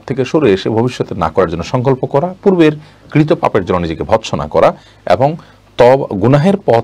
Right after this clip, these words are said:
থেকে সরে এসে শুদ্ধতার পথে চলে আসা, এটাই তওবা। এটার জন্য আল্লাহর কাছে মুখে মাপ চাওয়া, অন্তর থেকে মাপ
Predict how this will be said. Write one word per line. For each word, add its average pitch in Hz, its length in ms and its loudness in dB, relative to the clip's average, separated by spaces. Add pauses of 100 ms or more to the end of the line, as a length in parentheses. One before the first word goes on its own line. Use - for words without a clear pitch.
(120)
থেকে - 240 -2
সরে 87 320 0
এসে 220 260 -4 (260)
শুদ্ধতার 113 400 2
পথে 78 220 -2
চলে 71 200 -4
আসা, - 220 -10
এটাই 139 200 0
তওবা। - 240 -2 (720)
এটার 170 240 2
জন্য 185 160 0
আল্লাহর 123 200 2
কাছে 117 160 -2
মুখে 95 220 0
মাপ 85 180 0 (160)
চাওয়া, 80 300 4
অন্তর 92 320 -4
থেকে 85 240 -10
মাপ 80 200 -2